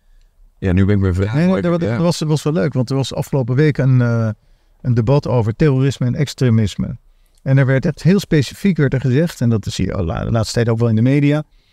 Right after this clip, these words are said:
Speaker 2: ja, er is een groot gevaar, want er is een, er is een steeds groter wordende groep en die, die vertrouwt de overheid niet meer.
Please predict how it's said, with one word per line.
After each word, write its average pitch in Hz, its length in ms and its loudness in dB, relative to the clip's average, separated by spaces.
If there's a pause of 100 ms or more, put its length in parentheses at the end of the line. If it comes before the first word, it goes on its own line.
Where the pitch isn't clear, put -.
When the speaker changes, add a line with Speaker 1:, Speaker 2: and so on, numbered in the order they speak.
(200)
Speaker 2:
ja, 156 280 0
er 160 60 -2
is 139 120 2
een 123 80 2
groot - 380 -2
gevaar, 185 580 -2
want 147 200 2
er 143 120 -2
is 139 140 -4
een, 123 400 2 (140)
er 139 80 0
is 123 120 2
een 123 160 4
steeds 185 300 -2
groter 143 280 -2
wordende 113 340 0
groep 190 260 -4 (480)
en 147 180 2
die, 143 420 4
die 143 180 0
vertrouwt 160 420 0
de 143 80 -2
overheid 151 440 0
niet 113 140 2
meer. 95 260 0